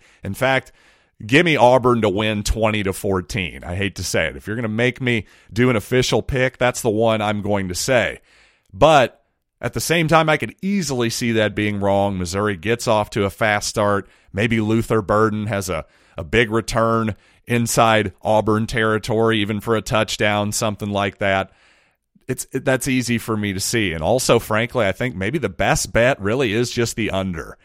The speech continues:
Even though it's come down a point and a half, that total just seems awfully high for two teams that have a lot of questions offensively right now. So to me,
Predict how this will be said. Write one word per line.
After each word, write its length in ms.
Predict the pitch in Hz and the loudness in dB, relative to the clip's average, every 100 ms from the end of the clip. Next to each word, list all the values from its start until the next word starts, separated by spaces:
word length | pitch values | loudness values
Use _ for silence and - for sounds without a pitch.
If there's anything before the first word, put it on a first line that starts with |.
| _ _ 107 | _ _ -4
Even 160 | 143 | 2
though 80 | 147 | 2
it's 100 | - | 2
come 240 | 156 147 | 2 2
down 300 | 131 127 131 | 4 2 2
a 20 | 120 | -2
point 320 | - 127 117 | -2 -2 0
and 80 | 117 | -4
a 80 | |
half, 320 | 113 113 113 - | -2 0 0 2
that 220 | 127 - | -2 0
total 520 | 127 123 123 120 110 _ _ _ | -2 0 2 2 -2 _ _ _
just 200 | 131 139 | -6 -2
seems 260 | 151 135 120 | 0 -2 -2
awfully 520 | 101 120 131 135 113 | 2 2 2 0 -2
high 400 | 101 110 107 92 | 0 0 0 -2
for 180 | - 85 | -4 -10
two 240 | - 113 | -4 -6
teams 500 | 107 107 101 101 95 | -4 -6 -4 -4 -4
that 240 | 98 85 - _ _ - | 0 -2 -4 _ _ -4
have 120 | 101 | -2
a 40 | |
lot 340 | 92 101 110 110 | -2 0 0 0
of 80 | |
questions 640 | - 113 101 - 104 92 95 | 0 2 2 0 -6 -4 0
offensively 720 | 90 87 95 85 92 78 71 | -2 -2 -6 -6 -8 -6 -6
right 260 | 80 71 | -4 -6
now. 240 | - - - | -8 -10 -10
So 180 | - 87 | -8 -8
to 140 | 90 | -6
me, 420 | 95 208 165 127 | -4 0 0 0